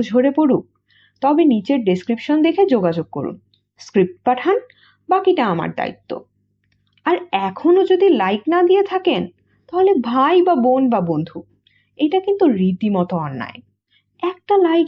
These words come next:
একটা সাবস্ক্রাইব আমাদের জন্য চায়ের কাপ নয়,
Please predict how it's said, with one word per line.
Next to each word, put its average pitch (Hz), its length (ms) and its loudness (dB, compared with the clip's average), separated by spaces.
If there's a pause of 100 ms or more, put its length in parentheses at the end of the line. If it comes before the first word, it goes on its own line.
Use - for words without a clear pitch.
একটা 294 320 -4
সাবস্ক্রাইব 339 500 0
আমাদের 262 340 0
জন্য 359 200 0 (220)
চায়ের 302 280 2
কাপ 415 300 0
নয়, 247 280 2